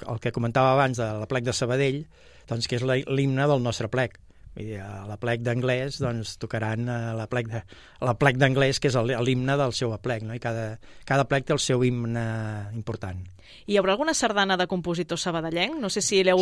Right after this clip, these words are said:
Speaker 1: Sí.
Speaker 2: l'heu demanat, l'heu triat.
Speaker 1: Sí, sí, segur, segur. Vull dir, ara,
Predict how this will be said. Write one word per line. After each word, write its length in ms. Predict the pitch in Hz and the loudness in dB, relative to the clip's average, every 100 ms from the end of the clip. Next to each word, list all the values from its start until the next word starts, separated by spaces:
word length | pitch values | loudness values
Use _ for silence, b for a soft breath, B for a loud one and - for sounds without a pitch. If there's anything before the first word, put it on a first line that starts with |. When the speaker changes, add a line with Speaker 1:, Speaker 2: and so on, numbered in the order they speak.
| 185 | 6
Speaker 1:
Sí. 120 | 147 | 8
Speaker 2:
l'heu 80 | 143 131 | 8 8
demanat, 320 | 143 156 196 | 8 10 10
l'heu 200 | 143 202 | 8 4
triat. 480 | 202 185 180 247 294 | 2 2 4 2 2
Speaker 1:
Sí, 140 | 156 139 | 2 2
sí, 240 | 135 131 | 4 4
segur, 300 | 143 117 120 135 | 2 0 -2 0
segur. 400 | 117 131 139 107 - - 233 | 0 2 2 0 -12 -20 -16
Vull 180 | 135 113 | -8 -4
dir, 100 | 117 120 | 0 2
ara, 300 | 131 139 | 4 2